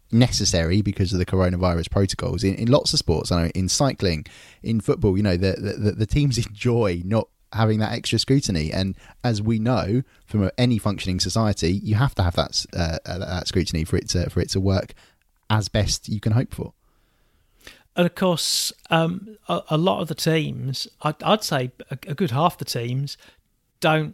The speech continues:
Speaker 2: actually bother to engage with us on Zoom or Teams, don't they? We, we just basically get, um, what I would, um, w-, without willing to show, uh,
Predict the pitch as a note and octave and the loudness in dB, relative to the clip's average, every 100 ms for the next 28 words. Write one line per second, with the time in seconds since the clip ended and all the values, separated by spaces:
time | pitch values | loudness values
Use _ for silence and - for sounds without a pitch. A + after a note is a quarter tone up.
0 | _ D#3 - - C#3+ C3+ - D3+ D3 C3+ | _ -4 -2 -4 -4 -6 2 2 2 -2
1 | - D3 C#3 E3+ E3 F3 D3+ C3 B2+ B2+ | 0 0 0 2 2 2 -2 -2 -2 -2
2 | - - C#3+ C#3 B2+ C#3+ D3 D3+ C#3+ C#3 | -6 -2 0 0 0 0 0 0 -4 -4
3 | - F#3+ D#3 C3 B2 - F3 E3 B2+ C3+ | -2 -2 -2 -6 -10 -8 -4 -4 -4 -6
4 | C#3 D3 D3 C#3+ C#3 - C#3+ C#3+ - C#3 | -6 -2 0 0 -2 2 2 2 -4 -6
5 | - C#3+ C3+ - - _ - - - _ | 0 0 0 -6 -16 _ -20 -20 -20 _
6 | - D3 C#3 C#3+ - F3+ F3 - D3 D3 | -4 0 0 -2 -8 -4 -2 2 2 2
7 | C#3+ - - - _ C3+ C3 C#3+ - D#3+ | -2 -4 -14 -16 _ -8 -8 -10 -12 -10
8 | - D3+ E3+ - - D#3 C#3+ C#3 - D3+ | -2 0 0 -2 -2 2 2 0 -2 -2
9 | D#3 C#3 C3+ C#3 - _ - D#3+ | 2 2 2 -2 -8 _ -20 -20